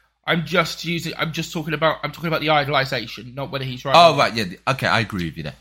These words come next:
Speaker 2: Like, he shouldn't be martyred.
Speaker 1: Like, that's what I said about putting people on a pedestal.
Speaker 2: Like, he shouldn't be martyred.
Speaker 1: I'm talking about,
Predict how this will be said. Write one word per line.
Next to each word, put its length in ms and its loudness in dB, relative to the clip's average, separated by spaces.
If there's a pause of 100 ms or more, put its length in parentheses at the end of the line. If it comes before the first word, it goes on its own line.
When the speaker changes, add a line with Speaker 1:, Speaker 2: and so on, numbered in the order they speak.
Speaker 2:
Like, 120 -4
he 60 0
shouldn't 280 0
be 80 -2
martyred. 260 2
Speaker 1:
Like, 80 -2
that's 120 2
what 100 2
I 20 2
said 140 -4
about 180 0
putting 200 -10
people 200 -6
on 80 -4
a 20 -10
pedestal. 500 -10
Speaker 2:
Like, 180 -6
he 80 -6
shouldn't 260 0
be 80 0
martyred. 320 -2
Speaker 1:
I'm 80 -2
talking 160 -2
about, 180 2